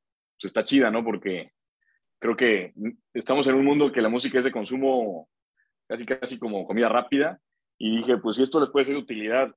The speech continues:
y, y, y va a ser canciones que les van a servir y que van a poder, el momento que sepan que necesitan algo para que los inspire, algo para que esto, pues van a recurrir a eso", ¿no? Y para mí esa fue como que la motivación más grande, ¿no? Como el, el ver que también así como a mí me ayuda, a ellos les ayuda.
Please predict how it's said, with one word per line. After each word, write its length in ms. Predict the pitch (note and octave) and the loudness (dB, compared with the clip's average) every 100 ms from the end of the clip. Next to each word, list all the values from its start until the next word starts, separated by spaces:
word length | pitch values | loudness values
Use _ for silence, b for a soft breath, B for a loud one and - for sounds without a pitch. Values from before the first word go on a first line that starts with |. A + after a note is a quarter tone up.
| _ - | _ -18
y, 100 | A2 | -16
y, 300 | A#2 A#2 B2 | -16 -8 -2
y 20 | |
va 80 | C3+ | 0
a 40 | |
ser 120 | D#3 D#3 | 0 -2
canciones 460 | D3 D3 D#3+ D#3 | -4 -4 -6 -6
que 100 | B2+ | -4
les 120 | A2+ | -2
van 120 | A#2 C3 | -2 -2
a 40 | |
servir 340 | A#2+ G#2 B2 A#2+ | -4 -4 -4 -6
y 60 | |
que 80 | A2+ | -6
van 140 | A2 | -4
a 80 | A#2+ | -6
poder, 380 | G#2+ G#2+ A#2 A2+ _ _ _ _ - | -4 0 0 -2 _ _ _ _ -14
el 180 | G2+ G#2 | -10 -8
momento 300 | A2+ A#2+ B2 | -6 -6 -6
que 80 | A#2 | -4
sepan 340 | A2+ B2+ A#2+ | -2 -2 -2
que 180 | A2 G2 | -2 -2
necesitan 360 | F#2 G#2 A#2+ | -6 -4 0
algo 360 | A#2 B2 B2 G#2+ | 0 2 0 0
para 140 | G#2 G2+ | -4 -6
que 60 | |
los 100 | F#2+ | -10
inspire, 360 | F#2+ - B2 A#2+ | -14 -2 2 2
algo 140 | A#2+ | 2
para 140 | G#2+ G2+ | 0 0
que 60 | A#2 | -2
esto, 140 | B2 | -4
pues 100 | A2 | -4
van 120 | A#2 | -2
a 40 | A2+ | -2
recurrir 360 | F#2+ G#2 G#2+ | -4 -6 0
a 80 | A2+ | 0
eso", 200 | A#2+ F#2+ | 0 -8
¿no? 160 | G#2+ A2 | -12 -10
Y 240 | F2+ D#2 | -12 -8
para 160 | - F#2 | -4 -2
mí 80 | G#2 | -2
esa 140 | G#2+ | -2
fue 100 | G#2 | -2
como 220 | A2 F#2+ | -2 -4
que 200 | D#2 D2 - _ _ _ _ _ | -4 -8 -8 _ _ _ _ _
la 80 | G#2 | 0
motivación 420 | G2 G#2 F#2 A2+ | 4 4 4 4
más 100 | G#2+ | 4
grande, 280 | G#2 A2+ F#2 | 4 2 0
¿no? 120 | G2 | -2
Como 300 | - F#2 F2+ | -4 -6 -4
el, 120 | E2+ | -4
el 100 | F#2 | 0
ver 120 | G2 G2+ | 0 0
que 120 | A2 | -2
también 320 | G2+ G2 A2 | -2 0 -2
así 280 | A2 A2 G#2 | -4 -8 -2
como 140 | A2 | 0
a 20 | |
mí 100 | G#2+ | 0
me 100 | A2+ | -2
ayuda, 300 | A2 A#2+ A#2+ - | 0 0 -2 -6
a 80 | G2 | -8
ellos 140 | G2+ | -10
les 140 | F#2 F2+ | -16 -20
ayuda. 200 | F2 | -20